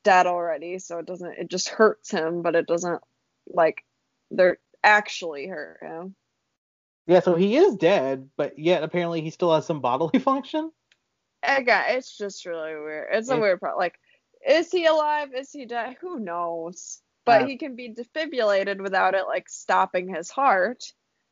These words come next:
Speaker 1: You know, 'cause he, he doesn't have a heart, would I'm sure be the explanation of the writers, but he can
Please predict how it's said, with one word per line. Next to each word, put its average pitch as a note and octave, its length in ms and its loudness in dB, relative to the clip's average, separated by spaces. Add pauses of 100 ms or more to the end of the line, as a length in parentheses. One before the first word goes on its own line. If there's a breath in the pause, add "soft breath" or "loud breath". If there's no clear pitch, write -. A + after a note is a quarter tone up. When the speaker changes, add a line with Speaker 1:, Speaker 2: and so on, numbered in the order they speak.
(500)
Speaker 1:
You G#3 120 -2
know, F#3+ 160 2
'cause B3 160 -4
he, A#3 160 0
he A3 240 0
doesn't A3 240 4
have C4 360 4
a A#3 80 0
heart, F#3 340 -6
would F#3 120 -8
I'm F#3 140 -8
sure G#3 220 -10
be G3 160 -6
the F#3+ 140 -2
explanation G3 680 -6
of F3+ 80 -6
the F3+ 100 2
writers, F3+ 500 2
but F3+ 260 2
he F#3 200 0
can F3+ 260 -10